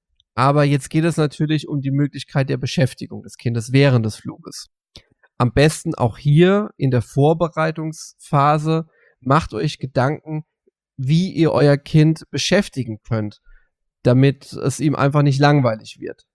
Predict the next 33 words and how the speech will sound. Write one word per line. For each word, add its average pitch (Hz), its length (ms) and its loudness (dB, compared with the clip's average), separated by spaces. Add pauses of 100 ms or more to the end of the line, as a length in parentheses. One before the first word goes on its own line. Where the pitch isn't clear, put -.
(100)
Das - 160 -18
heißt, 127 260 2
auch 101 140 0
hier 156 340 4
nochmal 143 480 2
als - 240 -4
Reminder, 160 600 -2 (580)
nehmt 123 220 2
Spielzeug 160 680 0
mit, 131 420 -4 (120)
Bücher, 135 680 0 (200)
irgendwas, 180 840 0
mit 143 200 -2
was 151 220 0
euer 135 220 0
Kind 147 460 0
am 131 140 2
liebsten 160 320 0
spielt. 139 540 -6 (100)
Vielleicht 147 260 0
hat's 185 180 -2
ja 185 80 0
auch 156 200 2
ein 156 120 -4
absolutes 151 580 -6
Lieblingsspielzeug, 160 1040 -4 (300)
mit 139 180 -2
dem 147 160 2
es 135 140 -6
sich 143 340 -8 (240)
stundenlang, 170 1300 0 (360)
äh, 135 200 4
beschäftigt. - 680 -2